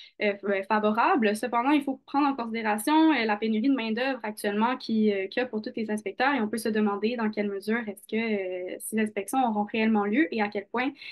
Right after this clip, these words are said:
elles seront minutieuses. Euh, par la suite, ça, c'est, tout à l'heure, on parlait de mesures anti-spéculation, puis ça, c'est la m-, principale mesure anti-spéculation qui est présentée dans le projet de loi. Et donc, c'est la soustraction des claims,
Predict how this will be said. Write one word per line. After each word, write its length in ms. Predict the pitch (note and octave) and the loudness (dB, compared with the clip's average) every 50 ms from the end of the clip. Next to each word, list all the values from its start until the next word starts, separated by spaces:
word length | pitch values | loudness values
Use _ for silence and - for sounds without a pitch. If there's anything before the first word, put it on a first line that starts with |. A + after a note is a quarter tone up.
| - _ | -10 _
elles 100 | - G#3+ | -2 -2
seront 260 | G#3+ - G#3+ G#3 A3+ | 0 0 0 0 2
minutieuses. 600 | A#3 A3+ A3 G#3+ G3+ - - F#3 E3+ F3 - - _ _ _ _ _ _ _ _ _ _ _ - - - _ - | 4 4 4 4 4 2 -2 -4 -6 -8 -10 -14 _ _ _ _ _ _ _ _ _ _ _ -20 -20 -20 _ -6
Euh, 160 | A#3 A3+ A3 G#3+ | -2 0 0 2
par 160 | G#3+ B3+ A#3+ | 2 4 4
la 140 | A#3+ A#3 A#3 | 4 4 2
suite, 300 | - - D4 F4+ F4+ - | 2 2 2 0 0 -2
ça, 280 | - - - - C4+ C#4 | -6 -6 -2 -2 -2 -2
c'est, 340 | C4+ - B3+ A#3 A3+ A3 G#3+ | -2 -2 -2 0 0 0 0
tout 100 | - - | 0 0
à 80 | A#3+ A#3+ | 2 4
l'heure, 120 | D4 D4 C#4 | 4 4 4
on 40 | - | 4
parlait 240 | - A3+ A#3+ C4+ C4+ | 2 2 2 2 0
de 80 | C4+ | 0
mesures 320 | B3+ A#3 A3+ G#3+ A3 D4 C#4+ | 0 0 0 -2 -2 -2 -2
anti-spéculation, 880 | B3+ A3+ - - - C4 A#3+ G#3+ - B3+ A#3 G#3+ A3 A3 - C#4 E4 | -2 -4 -4 -6 -4 -6 -8 -6 -6 -2 -2 -2 -2 0 2 2 2
puis 80 | D#4+ - | 2 2
ça, 100 | - C#4+ | 0 -4
c'est 100 | - - | -2 -2
la 120 | A3 G#3+ | 0 2
m-, 200 | G#3+ A#3 A#3+ G#3+ - | 2 0 0 -2 -6
principale 500 | - - D#4+ D#4+ D#4 - - D4 D4 D4+ | -2 2 2 2 2 2 2 4 4 4
mesure 260 | C4 A3+ G#3+ C4+ C#4 | 2 0 0 -4 -4
anti-spéculation 1080 | B3 A3+ A3 - - B3 - - - A#3 A3 - A3+ A3 G#3 G3+ G#3 - C#4 C#4 C#4+ C#4 | -4 -4 -6 -6 -8 -10 -12 -10 -10 -8 -6 -4 -2 -2 -2 -2 -2 0 2 2 2 2
qui 100 | C#4 B3 | 0 -2
est 60 | A#3 | -6
présentée 440 | A3 _ - - A#3 G#3+ G3+ G3+ C4+ | -6 _ -8 -6 -4 -2 -2 -2 -2
dans 100 | C4+ B3 | -2 -2
le 60 | A3+ | -2
projet 260 | A3 - A3 G3+ F#3+ F#3+ | -2 -4 -4 -4 -4 -4
de 40 | |
loi. 280 | F#3+ G3+ A3 C#4 F#4+ - - - - - - - | -2 0 0 0 0 -2 -6 -18 -20 -20 -12 -8
Et 100 | - A#3+ | -4 -2
donc, 180 | G#3+ B3+ C#4 C#4 | 0 2 0 0
c'est 120 | - B3+ | 0 0
la 120 | A3 G#3+ A3 | 0 0 0
soustraction 460 | A3 - - - C4+ C4 - E4+ F4 | -2 -4 -4 -2 -2 0 4 6 6
des 140 | E4 B3+ A3+ | 6 6 4
claims, 300 | - A#3+ C4+ C#4 C4+ | 0 2 2 2 2